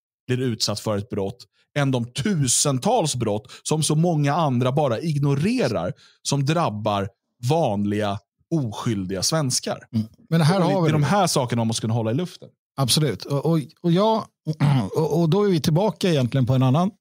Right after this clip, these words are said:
Speaker 2: en annan intressant, eh, sån där fundering. Jag köper att det är allvarligare,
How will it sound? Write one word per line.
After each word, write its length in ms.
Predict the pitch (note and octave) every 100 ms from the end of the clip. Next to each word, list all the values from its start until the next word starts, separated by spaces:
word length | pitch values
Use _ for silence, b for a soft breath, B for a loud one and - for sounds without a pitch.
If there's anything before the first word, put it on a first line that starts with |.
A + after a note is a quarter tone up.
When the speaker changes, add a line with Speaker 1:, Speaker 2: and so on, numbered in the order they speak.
| -
Speaker 2:
en 80 | E3+
annan 220 | E3 F3+
intressant, 520 | G3 G3 D#3 D3+ B2+
eh, 220 | D#3+ C3+ C3+
sån 180 | D3+
där 200 | B2 A#2
fundering. 480 | A2+ C#3+ D#3 F#3 C3+ B B B D3 B2+
Jag 200 | D3 F3
köper 800 | - A#3 C4+ - A#3+ A3 D#3+ - _ D#3 F#3+
att 340 | D#3 - -
det 160 | D3 E3
är 540 | B2 A3 D#3 A2+ A#2 - _ _ _ _ _ _ -
allvarligare, 920 | F3+ C#3 C3 G3 G3 E3 C3+ A2 A2